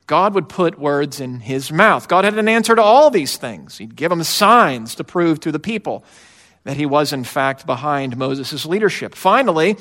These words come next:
Moses just insists that God send someone else, and God gets angry about that. Um, uh,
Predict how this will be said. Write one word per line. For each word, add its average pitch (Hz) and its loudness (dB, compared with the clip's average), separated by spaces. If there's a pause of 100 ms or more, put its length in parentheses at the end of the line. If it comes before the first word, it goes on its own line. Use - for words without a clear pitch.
(280)
Moses 294 4
just 262 2
insists 247 0
that 190 -2
God 254 4
send 277 0
someone 262 4
else, 269 4
and 135 -14
God 202 2
gets 208 -2
angry 208 0
about 165 -2
that. 202 0 (1400)
Um, 151 -2 (2750)
uh, 120 0